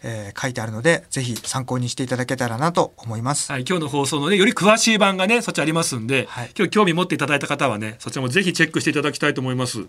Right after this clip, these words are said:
Speaker 1: はい。
Speaker 2: でも情報入ってきましたね。先ほど、雨宮そらさんが、
Speaker 1: はい。
Speaker 2: え？オードリー、春日、そして雨宮そらさんが、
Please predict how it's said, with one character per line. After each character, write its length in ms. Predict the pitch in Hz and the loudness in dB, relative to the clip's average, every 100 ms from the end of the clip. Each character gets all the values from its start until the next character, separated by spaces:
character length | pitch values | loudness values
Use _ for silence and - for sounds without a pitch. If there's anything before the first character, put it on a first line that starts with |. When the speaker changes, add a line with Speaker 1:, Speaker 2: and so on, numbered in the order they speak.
| - | -14
Speaker 1:
は 180 | - - | -14 -14
い。 40 | - - | -6 2
Speaker 2:
で 60 | |
も 80 | 226 | 4
情 200 | 175 247 | 8 8
報 120 | 247 | 8
入 100 | 247 | 6
っ 20 | |
て 60 | 208 | 2
き 60 | 151 | 0
ま 80 | |
し 40 | 127 | 0
た 60 | |
ね。 220 | 120 117 98 - - | 2 2 0 -14 -18
先 260 | - 208 269 | -2 2 6
ほ 120 | 277 | 6
ど、 280 | 254 254 247 | 8 6 6
雨 280 | 170 233 285 | 0 6 6
宮 440 | 277 220 165 151 131 | 6 4 6 4 2
そ 120 | 214 | 4
ら 160 | 226 202 | 4 4
さ 180 | 143 | 0
ん 180 | 113 98 | 0 -2
が、 280 | 113 151 135 | 2 2 2
Speaker 1:
は 120 | 107 | -2
い。 40 | - - - - | -12 -16 -18 -4
Speaker 2:
え？ 140 | 233 359 _ _ _ _ _ - - _ - | -4 -4 _ _ _ _ _ -20 -20 _ -6
オ 160 | 247 262 | -2 0
ー 20 | |
ド 100 | 185 | 2
リ 160 | 139 | 0
ー、 40 | 123 | 0
春 280 | 170 165 123 | 0 0 -2
日、 220 | 104 85 | -4 -6
そ 140 | - | -6
し 100 | 147 | -6
て 280 | - 214 - - | 0 0 -2 -4
雨 300 | 139 214 240 | -2 2 2
宮 420 | 208 170 160 160 | 2 2 0 0
そ 140 | - | 0
ら 140 | 180 165 | 0 0
さ 140 | 143 | -2
ん 160 | 127 139 | -4 0
が、 240 | 185 214 | 2 2